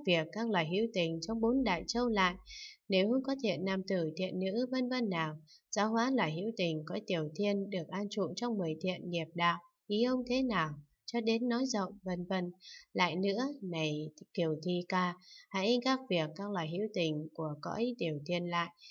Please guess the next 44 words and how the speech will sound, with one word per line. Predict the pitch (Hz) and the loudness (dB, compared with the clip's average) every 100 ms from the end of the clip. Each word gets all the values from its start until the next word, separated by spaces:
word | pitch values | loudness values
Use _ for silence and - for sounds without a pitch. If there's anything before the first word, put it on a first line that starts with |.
| - _ | -20 _
Nếu | 156 156 | -4 -2
các | 175 196 | -2 -2
thiện | 196 185 170 | -2 -2 0
nam | 185 180 180 | 0 0 0
tử, | 180 156 156 | 0 0 -2
thiện | 180 180 180 | -4 -4 -2
nữ, | 190 214 240 | 0 0 0
vân | 247 240 | 0 0
vân | 254 233 | 0 0
nào, | 165 156 156 _ - - | 0 -2 -6 _ -20 -4
giáo | 202 208 | -2 2
hóa | 220 233 240 | 2 2 0
các | 294 | 0
loài | 226 156 | 0 -2
hữu | 170 208 214 | -2 -4 -2
tình | 170 156 | -2 -2
cõi | 160 180 254 | -4 -2 -2
trung | 247 190 180 | -2 -2 0
thiên, | 196 180 180 - - - _ | 0 0 -2 -10 -20 -20 _
đều | 190 175 | 2 4
được | 175 175 | 2 0
an | 233 254 | -2 -2
trụ | 247 190 165 151 | 2 2 2 -4
trong | - 240 247 | -4 -2 0
mười | 190 156 156 | 2 0 0
thiện | 170 - | -4 -2
nghiệp | 170 160 | -2 -2
đạo | 165 165 156 | 0 -2 -2
cho | 180 226 | -6 -4
đến | 214 226 247 | -2 0 0
nói | 247 262 | 0 -2
rộng | 185 170 190 | -2 -4 -2
hơn. | 233 247 240 240 - _ | 0 0 -2 -12 -20 _
Ý | 214 | 0
ông | 240 262 254 | 2 2 2
thế | 240 | 2
nào? | 262 214 156 143 143 - _ _ | 2 0 0 -4 -10 -20 _ _
Lại | 180 170 | 0 2
nữa, | 165 175 202 262 | 2 0 0 0
này | 220 156 151 | 0 0 0
Kiều | 160 147 | -4 -4
Thi | 147 190 190 | -2 -4 0
ca, | 190 180 175 | 0 0 -4
hãy | 185 254 | -2 -2